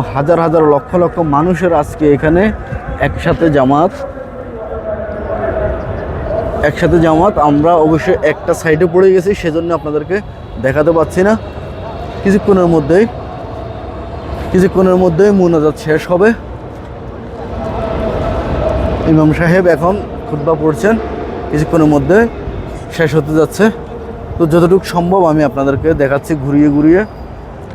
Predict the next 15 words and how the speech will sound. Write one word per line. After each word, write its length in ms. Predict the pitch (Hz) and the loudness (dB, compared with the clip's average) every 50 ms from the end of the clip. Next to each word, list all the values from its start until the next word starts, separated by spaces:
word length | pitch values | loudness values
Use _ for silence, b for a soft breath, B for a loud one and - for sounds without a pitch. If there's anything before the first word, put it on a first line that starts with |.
| - | -4
দেখতেই 280 | 135 147 - - 165 156 | -2 -2 0 2 2 4
পাচ্ছেন 340 | 135 139 127 - 151 135 131 | 2 2 2 0 0 0 2
বন্ধুরা, 340 | 131 127 131 139 151 185 175 | 2 2 2 4 4 4 4
এখানে 340 | 143 - 143 147 156 202 220 - - - - - - - - 104 | 4 2 0 0 0 0 -2 -4 -6 -12 -14 -14 -14 -10 -4 -4
রাস্তার 300 | 120 123 - - 143 143 | -2 -2 -2 -2 0 0
মধ্যে 260 | 143 139 127 131 156 | 0 0 2 2 2
আমরা 240 | 143 131 127 135 131 | 4 4 2 2 0
সবাই, 300 | - 135 127 135 165 185 - - - - - - - - - - - - - - - - - - - - - - - | -2 -2 0 2 0 0 0 -6 -12 -14 -14 -14 -14 -14 -14 -16 -16 -16 -16 -14 -14 -14 -14 -14 -14 -14 -12 -6 -2
অনেক 200 | 120 131 139 135 - | 0 0 0 2 2
মুসল্লি, 380 | - 135 131 143 143 151 170 190 | 2 2 2 4 4 4 4 4
আহ, 1600 | 196 - - - - - - - - - - - - - - - - - - - - - - - - - - - - - 127 | 2 0 -4 -6 -6 -6 -4 -4 -2 0 0 2 2 2 2 4 4 4 6 6 6 6 6 4 4 4 4 4 4 4 4
অনেক 220 | 131 139 143 131 | 2 2 0 0
দেশের 260 | 123 139 127 - 151 | 0 -2 -2 -2 -2
মানুষ 420 | 139 131 131 156 196 202 - - - | -2 -2 -2 -2 -2 -4 -4 -6 -4
রয়েছে। 400 | 139 135 139 135 127 - - | 0 2 2 2 0 -2 -6